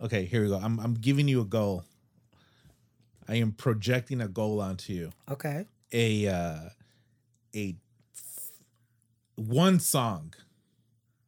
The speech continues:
Speaker 1: Do one song. And then that's it.
Speaker 2: Do one song, Queen.
Speaker 1: Yeah. Have someone, you know, have the D J there.
Speaker 2: Mm-hmm.
Speaker 1: And then s-, s-, tell everybody, "All right,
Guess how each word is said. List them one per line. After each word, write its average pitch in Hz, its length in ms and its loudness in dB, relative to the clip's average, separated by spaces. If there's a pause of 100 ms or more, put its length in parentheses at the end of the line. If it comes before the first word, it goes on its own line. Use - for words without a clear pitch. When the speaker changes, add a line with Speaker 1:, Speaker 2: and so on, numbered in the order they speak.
(320)
Speaker 1:
Do 131 280 4
one 147 400 4
song. 92 540 -8 (1800)
And 92 120 -6
then 90 80 -2
that's 87 200 -6
it. - 80 -10 (1400)
Speaker 2:
Do 196 140 0
one 170 180 4
song, 147 420 -4
Queen. 104 200 -2
Speaker 1:
Yeah. 92 60 0 (1080)
Have 127 220 0
someone, 156 460 2 (460)
you 113 120 -8
know, 117 160 2
have 127 240 0
the 135 60 0
D 135 200 2
J 120 220 2
there. 120 340 0 (200)
Speaker 2:
Mm-hmm. 170 260 4 (300)
Speaker 1:
And 104 120 -2
then 110 80 0
s-, - 280 -8
s-, 95 380 -8 (200)
tell 120 220 -2
everybody, 120 480 0
"All 120 160 2
right, 135 360 2